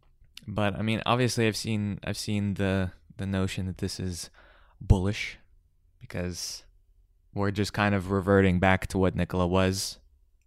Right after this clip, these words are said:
in, in, in the first place. Just kind of an unhyped hydrogen semi-truck company. And it doesn't have to deal with the distractions of making a hyped pickup truck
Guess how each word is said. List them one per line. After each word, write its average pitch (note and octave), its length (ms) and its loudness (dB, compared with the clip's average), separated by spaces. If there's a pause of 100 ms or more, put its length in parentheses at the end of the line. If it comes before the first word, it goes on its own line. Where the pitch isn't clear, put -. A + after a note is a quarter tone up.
(240)
in, F#2 140 -4
in, F#2 260 -2
in F#2+ 100 0
the F#2 60 0
first G#2 300 4
place. - 420 -4 (500)
Just F#2 360 -4 (140)
kind F#2+ 200 2
of F2+ 100 0
an F#2+ 220 0
unhyped F#2+ 640 0 (100)
hydrogen F#2+ 480 0
semi-truck F#2 1000 -2
company. F#2+ 460 0 (720)
And F2+ 380 -2
it F2 60 -4
doesn't F2+ 280 -2
have F#2 160 0
to F2+ 80 -6
deal F#2 200 2
with E2+ 80 -2
the F2+ 80 -4
distractions F#2 920 -2 (580)
of F#2 320 0
making G#2 640 2
a G2+ 540 2 (100)
hyped G2+ 600 0 (920)
pickup A#2 300 4
truck - 400 2